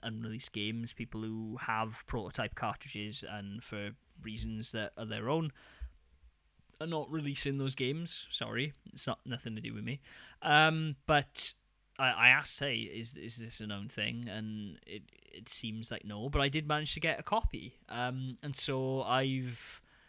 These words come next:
spent the last three weeks, uh, delving into the life of Vanilla Ice and doing all my research and trying to reach out to people on the credits to this game to see what I could find out about. Uh, unfortunately, like,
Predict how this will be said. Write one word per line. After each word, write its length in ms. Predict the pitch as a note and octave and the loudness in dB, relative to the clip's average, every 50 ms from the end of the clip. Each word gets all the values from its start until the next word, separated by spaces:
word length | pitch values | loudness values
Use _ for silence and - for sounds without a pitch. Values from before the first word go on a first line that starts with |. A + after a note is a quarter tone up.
| - - _ _ - _ _ - | -20 -20 _ _ -20 _ _ -8
spent 260 | - - - D3+ C3+ G#2+ | -6 0 0 2 2 2
the 60 | C3+ | 4
last 380 | C3+ C3+ C3+ C3 C3 - - - - | 6 6 6 4 2 -2 -4 -6 -10
three 260 | - - - - C3+ | -10 -6 -4 -2 -2
weeks, 460 | B2+ B2+ C3+ - - - - - - - | -2 -2 -4 -6 -4 -2 -2 -2 -2 0
uh, 200 | - B2 A#2 G#2 | 0 0 0 0
delving 380 | B2 B2+ A#2+ A2+ A2+ B2 A#2+ B2 | 0 0 0 0 0 -2 -2 -2
into 200 | B2 A#2 A#2 - | -2 -2 -2 -2
the 80 | A#2+ A#2 | -2 0
life 220 | A2+ A#2 A#2 - - | 0 0 0 0 -4
of 100 | A2+ A2 | -6 -4
Vanilla 260 | A2+ A2 A2 A2 G#2+ A2 | -4 -4 -4 -2 0 0
Ice 260 | A#2 B2 B2 - - | 0 0 -2 -4 -4
and 80 | A#2+ A2 | -4 -4
doing 160 | A2+ A2+ A2+ | -6 -6 -6
all 100 | A2 A2 | -8 -8
my 120 | A2 A2 | -8 -8
research 540 | A2 A2+ A2+ - - C3 B2+ B2 - - - | -8 -8 -8 -8 -6 -6 -6 -6 -6 -6 -6
and 280 | A#2 A2+ A2+ A2+ A2+ A2+ | -6 -4 -4 -4 -4 -2
trying 240 | - B2+ A2 A2+ | 0 2 2 2
to 100 | A#2 A#2 | 2 2
reach 340 | A#2 B2 B2+ C3 - - - - | 0 0 -2 0 2 2 2 2
out 180 | - C3+ C3 B2+ - | 2 0 0 0 -4
to 200 | - - - C3 | -6 -6 -6 -6
people 340 | - B2+ A#2+ - C3+ C3 B2 | -6 -6 -6 -4 -4 -2 -2
on 120 | A#2+ B2 | -2 -4
the 80 | A#2+ A#2+ | -4 -4
credits 460 | - B2+ A#2 A2 A2+ - - - - | -2 -2 -2 -2 -2 -4 -4 -6 -6
to 40 | B2 | -4
this 140 | A#2 A2+ | -6 -6
game 320 | - - A#2+ A2+ A#2+ C#3 D3 | -4 -2 0 0 0 0 -2
to 100 | C3+ B2+ | -2 -2
see 460 | - - - B2 A2+ A2+ A#2+ B2 A#2+ - - - - - - - - - - - _ _ _ | -2 0 0 0 0 0 0 -2 -2 -4 -10 -20 -20 -20 -20 -20 -20 -20 -20 -20 _ _ _
what 200 | - E3+ D#3+ C3+ - | 2 2 4 4 4
I 40 | C3+ | 0
could 140 | - C#3 | -2 -2
find 240 | - - C3+ A#2+ A#2 | -2 -2 -2 0 0
out 160 | A#2 A2 G#2 | -2 -4 -6
about. 420 | - A#2+ C#3+ D#3+ F3 E3+ - - - | -2 0 2 2 2 2 -2 -6 -2
Uh, 120 | C3 B2+ B2 | 0 0 0
unfortunately, 540 | C3 C3+ E3 E3 D#3 - - D3 C#3+ C#3 | 0 0 0 0 0 0 0 0 0 0
like, 240 | C3+ C3 B2 A#2+ - | 2 2 2 0 0